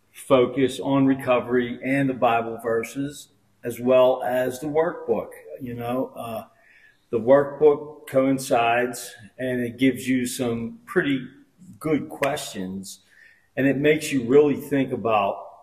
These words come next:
A, the, the scripture part of it, and B, how it relates to your own life, you know? Uh, that's part of what they can expect. And I also forgot to say,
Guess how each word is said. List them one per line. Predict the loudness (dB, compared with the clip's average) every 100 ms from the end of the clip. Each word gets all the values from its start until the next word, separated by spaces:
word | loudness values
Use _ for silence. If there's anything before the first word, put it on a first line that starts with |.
| _ _ _ _ -2
A, | 2 4 2 0 -6 -14 -20 -6
the, | -4 -4 -6
the | -10
scripture | -10 2 2 2 -2
part | -4 0 0 0
of | 0
it, | -2 -2 -14 -20 _ _ _ _
and | -2 -2 0
B, | 2 2 0 -2 -8 -20 _ _
how | 0 4 4
it |
relates | 2 2 4 4 0 -8 -14 -20 _ _ _
to | -6 -2
your | 0 0
own | 0 2
life, | 4 2 -2 -12 -16 -20 _ _ _ _ _
you | -8
know? | -6 -6 -8 -14 -20 _ _ _ _
Uh, | -4 -2 -4 -2
that's | 0 0 -2 -8 -10 -14 _ -20 _ -20 -18 -18 _
part | 0 4 4 2
of |
what | 0 0 -2 -4
they | -6
can | -6 -10
expect. | -12 -14 -6 -4 -4 -10 -12
And | -8
I | -4
also | 0 0 2 0
forgot | 2 0 0
to | -2
say, | -2 0 0 -4